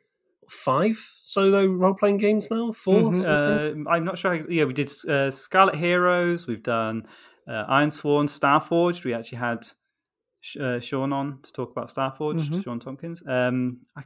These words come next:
Speaker 3: I can't think. Of, we've got another one lined up, but no
Speaker 1: We have the
Speaker 3: spoilers.
Speaker 1: Wre-, we've done the Wretched as
Speaker 3: Oh,
Speaker 1: well.
Speaker 3: the Wretched. Yes, that was awesome. That was a really good one.
Speaker 1: And we have another one in the pipeline as well. Um,
Speaker 3: Hmm.
Speaker 1: and yeah, when we started off as a podcast, we didn't think we'd be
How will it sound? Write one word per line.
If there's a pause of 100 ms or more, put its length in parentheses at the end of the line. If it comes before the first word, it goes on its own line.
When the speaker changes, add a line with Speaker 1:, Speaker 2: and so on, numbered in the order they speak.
(140)
Speaker 3:
I
can't
think.
Of,
we've
got
another
one
lined
up,
but
no
Speaker 1:
We
have
the
Speaker 3:
spoilers.
Speaker 1:
Wre-,
we've
done
the
Wretched
as
Speaker 3:
Oh,
Speaker 1:
well.
Speaker 3:
the
Wretched.
Yes,
that
was
awesome.
That
was
a
really
good
one.
Speaker 1:
And (120)
we
have
another
one
in
the
pipeline
as
well. (120)
Um,
Speaker 3:
Hmm. (520)
Speaker 1:
and
yeah,
when
we
started
off
as
a
podcast,
we
didn't
think
we'd
be